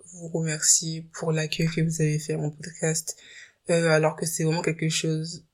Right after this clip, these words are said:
qui, que j'ai, dont j'ai réfléchi vraiment pour, euh, sortir, enfin, pour le sortir. C'est un projet qui me tenait à cœur et c'est quelque chose aussi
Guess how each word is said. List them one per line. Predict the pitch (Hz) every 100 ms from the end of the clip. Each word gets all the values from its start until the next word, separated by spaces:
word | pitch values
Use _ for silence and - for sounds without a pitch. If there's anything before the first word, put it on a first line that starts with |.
| -
qui, | - - 165 156 156 165 170 208 240 _ _ _ _ _ _ -
que | 175
j'ai, | 165 160
dont | 156 180
j'ai | 175
réfléchi | 160 160 165 156 170 165
vraiment | 151 151 156 165 - - - _ _ -
pour, | 165 165 156
euh, | 151
sortir, | - 156 - - 165 180 190 -
enfin, | 156
pour | 151 160
le | 151
sortir. | - 160 - 160 - - _ - - _ _ _ _ -
C'est | -
un | 190
projet | 190 196 196
qui | 202
me | 170
tenait | 165 165 165
à |
cœur | 151 - 185
et | 175 160 156 151 151
c'est | - 151
quelque | 156 160
chose | 160 175 170
aussi | 160 - 165 165 165